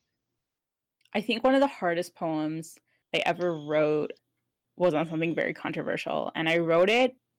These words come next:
three weeks before Edmonton Pride was canceled. And that was really important because Pride was canceled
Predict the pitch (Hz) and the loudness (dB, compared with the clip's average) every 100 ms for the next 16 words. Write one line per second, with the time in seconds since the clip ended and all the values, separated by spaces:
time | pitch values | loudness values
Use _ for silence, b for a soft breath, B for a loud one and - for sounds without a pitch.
0 | _ _ - 208 233 196 185 - - 185 | _ _ -6 2 4 4 0 -4 -2 -2
1 | - 170 160 160 160 165 165 180 156 151 | 0 0 2 2 0 0 -2 -4 -6 -4
2 | - - 208 220 226 226 226 269 269 269 | -2 -2 0 -2 -2 -4 -2 2 0 0
3 | - B B B B - 170 160 160 160 | -14 B B B B -2 2 4 2 0
4 | - 175 170 - 170 - 190 185 - 175 | 2 2 2 0 0 0 2 2 2 0
5 | 180 175 - 208 220 226 180 175 165 | -2 -2 0 4 4 2 -2 0 0